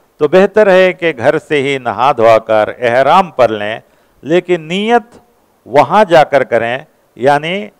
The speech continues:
मीकात आने से पहले। इसमें सहूलत है,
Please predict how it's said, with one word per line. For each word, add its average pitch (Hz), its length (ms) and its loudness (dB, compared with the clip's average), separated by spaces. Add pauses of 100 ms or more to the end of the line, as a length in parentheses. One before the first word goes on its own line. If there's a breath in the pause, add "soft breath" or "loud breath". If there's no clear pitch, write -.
(480)
मीकात 131 720 0
आने 110 340 -6
से 101 160 -6
पहले। 80 420 -10 (560)
इसमें 160 440 -2
सहूलत 120 640 0
है, 180 260 -4